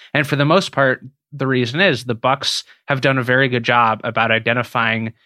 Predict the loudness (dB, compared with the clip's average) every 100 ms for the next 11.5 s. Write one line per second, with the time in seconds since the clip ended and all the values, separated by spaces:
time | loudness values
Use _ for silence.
0 | _ 2 2 2 0 0 2 2 0 0
1 | 0 0 0 0 0 0 0 0 0 2
2 | 0 0 0 0 0 0 -4 -4 -2 -4
3 | -6 -6 -4 -6 -4 -2 0 2 2 2
4 | 0 -6 -16 -2 0 2 0 0 0 0
5 | -4 -6 -4 -4 -4 -2 0 -2 -4 _
6 | _ _ -6 -6 -2 0 2 0 0 2
7 | 4 4 0 -2 _ _ _ _ _ _
8 | _ -4 -2 2 2 4 4 4 0 -2
9 | 0 0 -2 -4 -4 -4 0 0 0 -4
10 | -4 -2 -4 -6 -6 -6 -6 -4 0 0
11 | 0 2 2 2 0